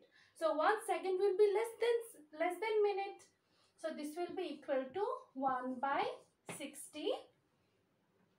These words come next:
minute. Okay. All right. So suppose you have to convert, suppose you have to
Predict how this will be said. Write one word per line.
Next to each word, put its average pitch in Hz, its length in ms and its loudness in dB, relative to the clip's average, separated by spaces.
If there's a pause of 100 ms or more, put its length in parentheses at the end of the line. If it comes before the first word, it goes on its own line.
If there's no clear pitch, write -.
(760)
minute. 240 540 -8 (1800)
Okay. 539 400 -4 (1000)
All 294 140 -2
right. 453 380 -4 (880)
So 381 120 -6
suppose 415 520 -2
you 381 160 -4
have 359 220 -6
to 427 140 0 (100)
convert, 277 720 -2 (4000)
suppose 440 520 0
you 370 180 -2
have 349 240 -2
to 392 80 -4